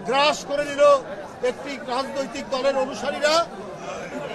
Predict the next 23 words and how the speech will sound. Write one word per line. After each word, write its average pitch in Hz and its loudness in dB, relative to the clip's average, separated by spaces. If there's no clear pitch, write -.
তাহলে 277 4
আজকে 302 0
কোন 330 0
মুখে 311 -4
বলছেন 294 4
এক 262 -4
চাঁদাবাজ 277 0
পালিয়েছে, 262 -2
আরেক 269 2
চাঁদাবাজকে 247 -2
কেউ 226 2
দেখতে 214 -4
চায় 185 -4
না? 151 -10
কাকে 285 4
উদ্দেশ্য - -4
করে 294 2
বলছেন 285 0
আমরা 277 -4
কি 247 -12
বুঝতে 254 -10
পারি 269 -8
না? 302 0